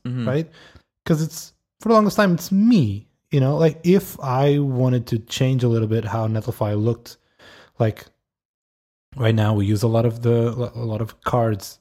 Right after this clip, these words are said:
Speaker 2: as a big, uh, component in the U I. Like, if I decided, "You know what? No, let's just remove cards and make everything, like, just the background, whatever." Like, I could do that, right? If I were really against round corners right now, say, "You know what? Nope,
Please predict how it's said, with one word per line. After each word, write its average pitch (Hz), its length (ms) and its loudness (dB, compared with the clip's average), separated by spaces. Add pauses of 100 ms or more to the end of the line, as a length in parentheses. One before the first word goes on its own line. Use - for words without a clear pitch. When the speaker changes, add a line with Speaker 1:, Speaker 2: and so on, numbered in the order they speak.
Speaker 2:
as 101 400 -4
a 104 720 -8 (120)
big, 110 260 -2 (340)
uh, 113 60 -8
component 110 500 -4
in 104 80 -4
the 104 100 -4
U 107 180 -2
I. 135 180 2 (260)
Like, 131 100 2
if 120 100 -2
I 139 120 6
decided, 135 380 0
"You 160 100 4
know 196 100 4
what? 196 260 0
No, 208 200 2
let's 127 320 -4
just - 380 -12
remove 185 320 0
cards 170 280 -2
and 170 80 0
make 160 200 -2
everything, 151 340 -6
like, 143 140 -6
just 139 180 -14
the 127 80 -10
background, 131 480 -4
whatever." 131 260 -4 (400)
Like, 147 200 0 (320)
I 202 420 0 (120)
could 233 320 2 (360)
do 190 260 6
that, 98 340 -2 (340)
right? 147 420 0
If 147 240 -2
I 151 140 4
were 147 200 4
really 160 380 6
against 151 360 0
round 131 280 2
corners 147 380 2
right 104 180 0
now, 98 360 -4
say, 113 180 -4
"You 123 120 -2
know 190 120 0
what? 185 260 0
Nope, 139 240 0